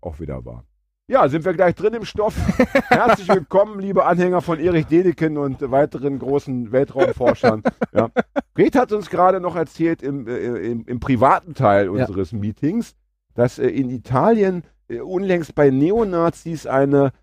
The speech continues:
Speaker 1: äh, äh, was ist, eine Rakete gefunden wurde, die normalerweise an, an einem Kampfjet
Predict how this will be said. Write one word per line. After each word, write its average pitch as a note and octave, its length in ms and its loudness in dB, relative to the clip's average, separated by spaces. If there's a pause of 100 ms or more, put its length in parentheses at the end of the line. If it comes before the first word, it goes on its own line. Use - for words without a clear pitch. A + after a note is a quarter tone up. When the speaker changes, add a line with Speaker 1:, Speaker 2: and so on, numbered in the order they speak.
(180)
Speaker 1:
äh, C3 60 4
äh, A2 600 2
was C3 200 0
ist, C#3+ 240 -2
eine A2+ 460 0
Rakete A#3 480 2
gefunden C#3+ 480 -4
wurde, C3+ 260 -2
die C3 120 -2
normalerweise C3 760 0
an, B2 180 -2
an - 160 -6
einem G#2 340 -4
Kampfjet D#3 600 0